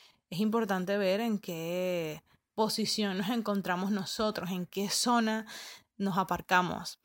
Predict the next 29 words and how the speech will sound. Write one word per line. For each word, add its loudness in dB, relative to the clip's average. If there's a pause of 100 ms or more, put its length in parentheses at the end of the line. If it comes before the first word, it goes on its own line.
(320)
Y 0
es -2
precisamente 4
en 2
la 2
zona 2
del 4
miedo, 6 (520)
del 4
aprendizaje 2
o 2
del 0
crecimiento. -4 (420)
Las 0
personas 0
que 2
se -2
aparcan 6
en -4
la -2
zona 0 (540)
del -2
miedo, 2
pues 0
son -4
precisamente -2 (300)
este -4
grupo 2 (440)
que 2